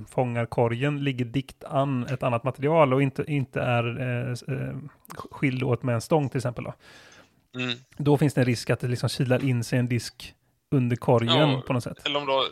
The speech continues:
Speaker 2: du har ett träd som är, eh, arton centimeter ifrån korgkanten.
Speaker 1: Mm.
Speaker 2: Och så placerar du disken, kilar fast mellan trädet och korgen.
Speaker 1: Ja.
Speaker 2: Då är den i, eftersom den har ju,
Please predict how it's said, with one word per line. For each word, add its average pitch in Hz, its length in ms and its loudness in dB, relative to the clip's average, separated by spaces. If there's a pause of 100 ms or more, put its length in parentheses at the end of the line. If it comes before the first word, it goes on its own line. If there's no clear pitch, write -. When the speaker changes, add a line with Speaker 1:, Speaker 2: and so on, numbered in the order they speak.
Speaker 2:
du 131 80 -4
har 123 60 0
ett - 200 -8
träd 117 420 -6
som 135 260 -8
är, 117 420 -4
eh, 120 100 -6
arton 110 420 -10
centimeter 113 800 -4
ifrån 110 340 -12
korgkanten. 110 680 -6 (440)
Speaker 1:
Mm. 110 260 -4
Speaker 2:
Och 101 100 -10
så 117 280 -4 (100)
placerar 117 360 0
du 117 80 -8
disken, 110 600 -4
kilar - 440 -4
fast - 380 -8
mellan 117 240 -6
trädet 110 520 -6
och - 220 -18
korgen. 113 480 -14 (120)
Speaker 1:
Ja. - 80 -20 (640)
Speaker 2:
Då 110 140 -12
är 113 40 -10
den 113 200 -2
i, 117 200 -8
eftersom 110 400 -12
den 110 120 -14
har 104 120 -12
ju, 110 320 -16